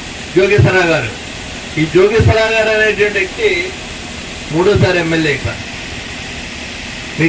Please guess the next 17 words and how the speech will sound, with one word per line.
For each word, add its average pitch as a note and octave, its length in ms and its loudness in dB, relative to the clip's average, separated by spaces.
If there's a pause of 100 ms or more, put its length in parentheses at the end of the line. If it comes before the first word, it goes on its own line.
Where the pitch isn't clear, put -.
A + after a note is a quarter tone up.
గ్రామానికి F#3+ 500 2 (100)
ఏం G3+ 80 4 (100)
జరిగింది G3 340 2
అనేటువంటిది F#3 480 0
ఒకసారి E3+ 400 -2
మీరు D#3 180 -2
చూసుకోండి. C3 420 -4 (760)
ఎవరికన్నా A3 460 0
ఒక - 160 2
సెంటు G3+ 280 2
భూమి A3 240 4
ఇచ్చారా G#3+ 300 2
ఎవరికన్నా G3+ 440 2
ఎప్పుడన్నానే G3+ 480 2 (420)
ఈ E3 100 2
గ్రామంలో? F#3+ 400 4
ఏమా A#3+ 140 2